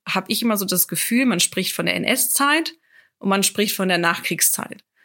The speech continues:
Und das trennt man irgendwie so voneinander. Und dass eben die Menschen aber, die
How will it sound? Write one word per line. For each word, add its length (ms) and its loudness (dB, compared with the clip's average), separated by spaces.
Und 160 -2
das 140 2
trennt 260 0
man 80 -4
irgendwie 260 -4
so 120 -6
voneinander. 580 -8
Und 300 0
dass 140 2
eben 260 0
die 140 2
Menschen 440 2
aber, 280 0
die 520 0